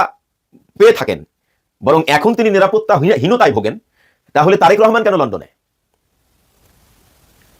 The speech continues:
পাশাপাশি আমরা যারা অনলাইনে সোশ্যাল মিডিয়া অ্যাক্টিভিস্ট হিসাবে কাজ করেছি, কথা বলেছি, পতিত স্বৈরাচারের বিরুদ্ধে কণ্ঠকে উঁচু করেছি, আমরা কেন অনেকেই এক যুগ, দশ বছর,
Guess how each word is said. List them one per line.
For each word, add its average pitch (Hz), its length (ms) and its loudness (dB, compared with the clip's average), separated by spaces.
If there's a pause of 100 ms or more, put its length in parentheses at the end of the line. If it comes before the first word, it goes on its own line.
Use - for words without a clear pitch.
পাশাপাশি 214 400 0
আমরা 180 180 2
যারা 185 180 2 (120)
অনলাইনে 165 400 -2 (120)
সোশ্যাল 180 280 -2
মিডিয়া 180 200 2
অ্যাক্টিভিস্ট 156 340 -4
হিসাবে 156 220 -2
কাজ 120 180 -2
করেছি, 147 240 -2
কথা 117 160 -2
বলেছি, - 260 -6 (480)
পতিত 151 220 2
স্বৈরাচারের 156 440 2
বিরুদ্ধে 160 280 0 (540)
কণ্ঠকে 170 400 0
উঁচু 208 180 2
করেছি, - 300 -4 (580)
আমরা 180 240 2
কেন 220 160 0 (540)
অনেকেই 160 500 0 (480)
এক 135 200 0
যুগ, 143 220 0
দশ 131 200 0
বছর, 135 280 0